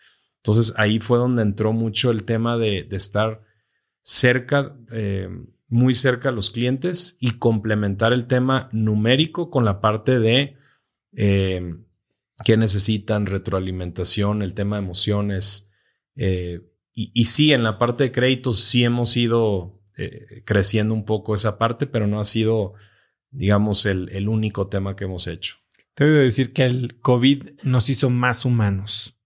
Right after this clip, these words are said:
Speaker 1: Sí, sin duda.
Speaker 2: ¿A qué te refieres con eso?
Speaker 1: No, yo creo que, este, tuve una plática con, eh, alguien que tiene, es accionista de un banco tradicional de muchos, muchos años,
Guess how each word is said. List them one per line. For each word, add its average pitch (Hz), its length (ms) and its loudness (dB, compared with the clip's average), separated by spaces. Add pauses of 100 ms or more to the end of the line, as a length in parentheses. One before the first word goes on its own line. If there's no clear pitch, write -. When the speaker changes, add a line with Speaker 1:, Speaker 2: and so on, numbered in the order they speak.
(160)
Speaker 1:
Sí, 92 300 2
sin 87 200 -2
duda. 90 380 -2 (320)
Speaker 2:
¿A 117 100 2
qué 131 120 0
te 127 140 2
refieres 110 380 2
con 113 200 -2
eso? - 180 -6 (1200)
Speaker 1:
No, - 180 4
yo 131 180 4
creo 135 200 0
que, 135 440 2
este, 107 480 0
tuve 120 240 -2
una 139 220 2
plática 131 640 0
con, 98 580 0 (300)
eh, 98 440 -4
alguien 110 920 0 (480)
que 110 120 2
tiene, 110 720 0
es 101 160 2
accionista 113 640 0
de 113 80 0
un 110 140 -2
banco 107 920 -4 (140)
tradicional 107 840 2
de 104 100 0
muchos, 127 500 0
muchos 110 400 0
años, 107 580 -2